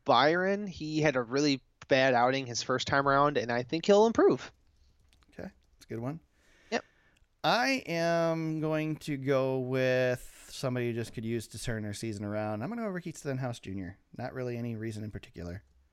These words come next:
Speaker 1: Yep. That's, <laughs> that's fine.
Speaker 2: So, there we go. Um, yeah,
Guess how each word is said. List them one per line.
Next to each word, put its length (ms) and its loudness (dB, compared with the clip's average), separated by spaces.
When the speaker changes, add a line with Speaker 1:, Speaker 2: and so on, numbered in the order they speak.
Speaker 1:
Yep. 240 4
That's, 340 -10
<laughs> 20 -20
that's 1300 0
fine. 280 -6
Speaker 2:
So, 360 -14
there 100 -10
we 80 -8
go. 260 -8
Um, 640 -6
yeah, 120 -4